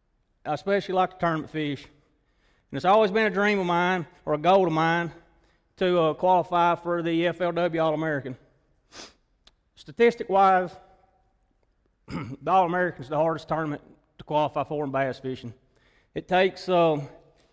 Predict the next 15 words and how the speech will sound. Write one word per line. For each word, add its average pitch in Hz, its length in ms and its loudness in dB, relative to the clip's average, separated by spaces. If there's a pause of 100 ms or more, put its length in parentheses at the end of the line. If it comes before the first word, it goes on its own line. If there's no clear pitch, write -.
(500)
the 123 60 -16
top 196 300 2
forty-nine 196 680 2
Pro-Am 190 400 0
anglers 185 480 -2 (800)
out 170 120 0
of 170 60 0
over 170 220 0
twenty 190 260 -6
thousand 170 460 0
to 131 40 -12
qualify 156 460 -2
for 151 140 -8
this 147 80 -10
tournament. 143 420 -4